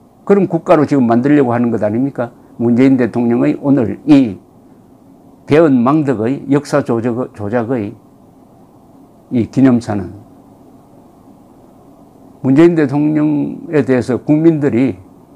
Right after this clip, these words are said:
결국은 헌법의 힘으로 문재인 대통령을 처리해야 되겠다 하는 생각을 굳히게 하였습니다. 헌법 힘이라는 것은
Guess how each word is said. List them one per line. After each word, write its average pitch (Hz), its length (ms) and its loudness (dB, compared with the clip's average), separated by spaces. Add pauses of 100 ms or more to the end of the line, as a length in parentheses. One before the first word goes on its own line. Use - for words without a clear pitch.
(160)
결국은 175 520 -2 (920)
헌법의 175 500 4
힘으로 165 440 2 (800)
문재인 127 400 2
대통령을 135 540 0
처리해야 123 480 0
되겠다 110 440 -4
하는 117 280 0 (340)
생각을 127 560 -2
굳히게 175 400 -4
하였습니다. - 640 -16 (100)
헌법 143 320 2
힘이라는 127 400 2
것은 107 360 -4